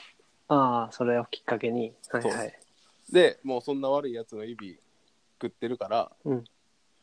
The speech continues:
Speaker 2: もうこいつ殺そうぜみたいな感じに、その呪術師の組織はなるんやけど、
Speaker 1: うんうん。
Speaker 2: でもなんか、いや、この指を食ってるのに何も普通にコントロールできてるこいつすげえっつって、
Speaker 1: うん。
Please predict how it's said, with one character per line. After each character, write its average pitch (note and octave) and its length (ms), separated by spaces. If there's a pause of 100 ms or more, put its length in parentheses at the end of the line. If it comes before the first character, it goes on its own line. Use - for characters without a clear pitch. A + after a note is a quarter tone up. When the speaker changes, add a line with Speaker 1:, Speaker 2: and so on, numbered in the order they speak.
(160)
Speaker 2:
も A2+ 80
う - 20
こ A#2 140
い A2 40
つ - 60
殺 C#3 220
そ C#3 120
う A#2 60
ぜ G2+ 80
み G#2 80
た G2 80
い G2 60
な G2+ 80
感 G#2+ 200
じ G#2+ 120
に、 G2+ 80
そ G#2+ 100
の G2 100
呪 G#2+ 360
術 A#2+ 320
師 - 160
の F#2+ 160
組 - 160
織 - 180
は F2+ 80
な G2 80
る G2+ 80
ん G2 40
や - 80
け G#2+ 100
ど、 G#2 100
Speaker 1:
う C#3 60
ん A#2+ 240
う B2+ 80
ん。 A2 160 (580)
Speaker 2:
で - 80
も C3+ 80
な A#2 140
ん A2 40
か、 G2+ 280 (160)
い A#2 60
や、 A#2+ 180 (200)
こ - 200
の A#2+ 160
指 C#3 260
を A#2 40
食 - 180
っ - 20
て - 180
る B2 80
の A2+ 140
に G2+ 260 (120)
何 A#2 180
も G#2+ 160
普 - 120
通 A2 160
に G#2+ 280
コ A#2 140
ン A2 80
ト A#2 80
ロ A#2 100
ー G#2+ 40
ル G2+ 60
で G#2+ 100
き - 60
て A2 120
る G#2+ 80
こ G#2 160
い - 40
つ G#2+ 100
す - 140
げ G2+ 100
え - 20
っ F#2 40
つ - 120
っ - 20 (100)
て、 F3 240 (120)
Speaker 1:
う C#3+ 80
ん。 A#2 200